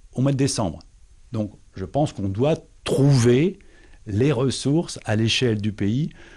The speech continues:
pour financer cette expérimentation qui concernerait dix territoires en France, urbains, ruraux,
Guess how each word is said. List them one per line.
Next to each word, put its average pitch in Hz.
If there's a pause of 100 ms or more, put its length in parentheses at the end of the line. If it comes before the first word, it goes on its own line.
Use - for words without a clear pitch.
(300)
pour 165
financer 135
cette -
expérimentation 113
qui 165
concernerait 113 (240)
dix 123
territoires 117
en 107
France, 135 (500)
urbains, 92 (420)
ruraux, 107